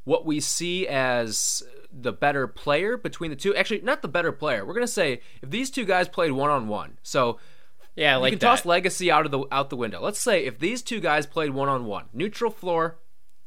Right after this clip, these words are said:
Speaker 1: wh-, who wins, okay? We're taking this out to,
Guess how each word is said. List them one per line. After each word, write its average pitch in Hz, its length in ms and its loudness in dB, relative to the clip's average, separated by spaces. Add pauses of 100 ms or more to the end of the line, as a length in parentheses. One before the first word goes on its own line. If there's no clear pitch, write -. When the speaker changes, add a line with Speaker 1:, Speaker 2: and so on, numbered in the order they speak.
(340)
Speaker 1:
wh-, 113 380 -10
who 208 200 0
wins, 165 520 0 (100)
okay? 131 440 -2
We're 131 80 -6
taking 196 340 -2
this 202 240 0
out 156 440 4
to, 151 440 0